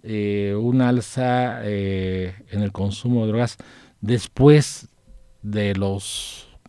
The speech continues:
cuarenta, cincuenta años de edad, ¿no? Y, y, y, este, y esto es algo que tenemos que reflexionar, tenemos que pensar, ¿no? Investigar, ¿no? O sea, ¿qué está pasando con nuestros adultos, los adultos mayores, ¿no?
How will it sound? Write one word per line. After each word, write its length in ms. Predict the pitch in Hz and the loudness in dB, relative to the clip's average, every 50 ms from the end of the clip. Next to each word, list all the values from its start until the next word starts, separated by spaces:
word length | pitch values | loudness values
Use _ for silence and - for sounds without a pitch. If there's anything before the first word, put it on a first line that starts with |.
| _ _ - | _ _ -4
cuarenta, 1160 | - - 202 202 202 - - - - - 107 104 101 98 92 87 90 87 85 - - - - 90 | 0 0 2 2 2 2 0 0 0 0 0 0 0 0 0 -2 -2 -4 -6 -8 -8 -10 -12 -14
cincuenta 720 | - - - - - 104 98 92 - 104 104 98 - - 80 | -16 -18 -14 -8 -4 -4 -4 -2 0 0 0 0 -2 -4 -8
años 300 | 82 85 82 87 87 85 | -8 -8 -10 -10 -10 -10
de 60 | 80 | -10
edad, 180 | 80 82 87 - _ _ _ _ _ _ _ _ _ _ _ _ _ _ _ _ _ _ _ - | -12 -12 -14 -18 _ _ _ _ _ _ _ _ _ _ _ _ _ _ _ _ _ _ _ -4
¿no? 400 | 101 98 104 117 123 120 113 - - - - - | -2 -2 0 0 0 -2 -2 -6 -10 -18 -20 -18
Y, 360 | - - 110 123 120 117 120 - | -8 -2 0 2 2 2 2 2
y, 680 | 123 131 127 127 131 127 127 120 113 127 123 120 120 120 | 2 4 6 6 6 6 4 4 4 4 4 6 6 6
y, 40 | 117 | 4
este, 300 | 110 - - - - 123 | 4 0 -2 0 4 4
y 260 | 120 117 120 123 139 | 6 6 6 8 6
esto 180 | 135 - - | 6 4 2
es 120 | - - - | -2 4 6
algo 200 | 156 156 156 147 | 6 6 6 6
que 480 | - 143 135 120 107 107 101 98 95 - _ - | 6 6 8 8 8 6 4 2 0 -2 _ 0
tenemos 420 | 127 117 117 110 175 151 143 131 | 4 8 10 12 12 12 10 8
que 240 | - - 117 101 95 - - - - - - - - - - | 4 2 0 0 0 -2 -12 -20 -20 -20 -20 -20 -20 -10 -2
reflexionar, 800 | - 110 104 104 117 110 - - 110 110 113 117 120 123 127 123 | 0 2 4 6 4 4 6 6 6 6 8 6 6 6 6 6
tenemos 280 | - 123 120 123 120 - | 6 6 8 6 6 6
que 140 | - 110 | 2 0
pensar, 720 | - - 101 101 98 - - 120 113 117 117 113 113 110 104 | 2 2 2 2 2 2 2 4 4 4 4 2 0 0 0
¿no? 360 | 101 107 120 120 123 117 107 | 2 2 2 2 2 2 4
Investigar, 840 | 101 113 117 110 110 - - 117 113 131 127 151 151 156 - - 113 | 8 8 8 8 8 6 6 6 8 10 10 10 10 6 4 2 0
¿no? 220 | 107 120 147 143 | 0 0 0 -2
O 60 | 123 | -2
sea, 140 | 107 - 117 | -4 -4 -6
¿qué 120 | - - 110 | -6 -6 -6
está 140 | - 131 | -4 -4
pasando 580 | - - 120 120 - - 131 131 143 147 135 131 | -2 0 -2 0 2 4 4 6 6 6 6 6
con 200 | 113 - 110 110 | 4 4 4 4
nuestros 380 | 110 107 104 - - 98 - 104 | 4 2 0 -2 -4 -4 -2 -2
adultos, 680 | 101 - 123 120 120 - - 123 117 - - - 110 | 0 4 4 4 4 4 4 2 2 2 0 -4 -4
los 160 | 104 - - | -2 -2 0
adultos 380 | 107 104 113 127 120 - 110 104 | 0 2 2 0 0 2 2 2
mayores, 520 | 107 101 104 104 113 117 117 120 107 95 | 4 4 4 6 6 6 6 4 4 4
¿no? 240 | 101 110 127 147 | 4 2 2 2